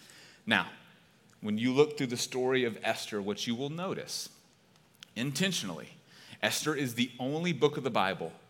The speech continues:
that has no reference or mention of God in it.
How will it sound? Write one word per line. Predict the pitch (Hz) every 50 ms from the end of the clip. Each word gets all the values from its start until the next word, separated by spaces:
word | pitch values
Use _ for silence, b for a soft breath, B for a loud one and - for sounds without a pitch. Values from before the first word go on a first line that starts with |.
| B B B B B -
that | 110 -
has | - 127 117 95
no | 107 104 104 123 156
reference | 165 143 135 120 110 - - 92 92 104 - - - - - - - B B B B B B B
or | - 104
mention | 107 123 139 127 - - 92 85 98 123 - - - - - -
of | - - 92 95
God | 92 92 95 101 101 101 107 107 110 - -
in | 98 90
it. | 80 - - -